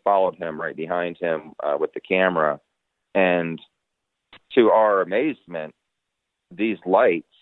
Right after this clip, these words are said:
these glowing, uh, tennis ball-sized lights, golf ball to tennis ball-sized lights that were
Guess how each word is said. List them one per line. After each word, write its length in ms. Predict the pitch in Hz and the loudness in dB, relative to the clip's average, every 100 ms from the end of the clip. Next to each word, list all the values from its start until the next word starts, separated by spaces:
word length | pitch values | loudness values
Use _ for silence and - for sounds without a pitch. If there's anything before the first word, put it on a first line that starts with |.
| _ | _
these 160 | 90 87 | -8 -8
glowing, 580 | - 95 107 104 92 85 _ _ _ 87 | 0 2 4 0 -4 -10 _ _ _ -2
uh, 320 | 85 78 78 - _ _ | 0 -2 -8 -16 _ _
tennis 220 | 104 107 - | -2 -2 0
ball-sized 640 | 95 87 - 95 90 82 | 2 2 0 0 2 -2
lights, 300 | 80 104 82 - | 0 0 0 -4
golf 220 | 90 107 _ | -4 -4 _
ball 320 | 87 82 85 | -4 -4 -8
to 80 | - | -14
tennis 220 | - 98 - | -8 -10 -4
ball-sized 520 | 85 80 92 80 - | -4 -2 0 0 0
lights 300 | 87 107 - | 2 2 0
that 120 | 78 | -4
were 200 | 73 73 | -4 -6